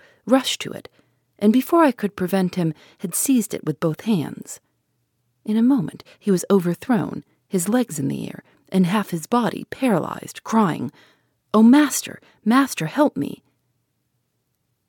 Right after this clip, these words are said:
It was the first time the poor boy had spoken to me so familiarly. The Canadian and I took him up and rubbed his contracted arms till he became sensible.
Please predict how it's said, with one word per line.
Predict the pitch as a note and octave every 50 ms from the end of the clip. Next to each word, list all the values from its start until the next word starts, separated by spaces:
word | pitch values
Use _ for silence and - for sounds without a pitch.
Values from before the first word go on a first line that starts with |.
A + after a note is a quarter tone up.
| _
It | - C4+ B3
was | C4+ C4+ - -
the | D#4+
first | - - F4 F4+ F4+ -
time | - - A#3+ G#3+ F3+ D#3+ D#3
the | D#3
poor | - - G#3+ G#3+ G3 F3+
boy | D#3+ F#3 F3+ F3+ E3+ D#3+
had | E3+ - -
spoken | - - F#3+ F#3 F3+ - F3+ E3
to | - E3
me | E3+
so | D#3+ - - F3
familiarly. | D#3+ - - F#3+ G#3 B3 A#3+ G3 C#3+ C3 - - - - - - - _ _ _ _ _ _ _ _ _ _ _ _ _ _ _ _ _ _
The | - F3+ F#3+
Canadian | - - B3 C4+ C#4+ C4 - C#3 C#3 - - - -
and | D#3 D#3+
I | D#3 D#3 D3+
took | - - F#3+ - -
him | F#3+ F#3 F3+
up | F3 - - - - - - - _ _ _
and | G3+ G3 G3 F#3+
rubbed | A3 A3 G#3 F#3 -
his | F#3 E3+ -
contracted | - F#3 E3+ D#3+ - G3 F#3+ F3+ - _ - F3
arms | F#3+ G#3 F#3+ - - - - -
till | - - F3
he | E3+ E3
became | D3 - - - F3 E3 D#3+
sensible. | - - B3+ A#3 G#3 - - - - - - -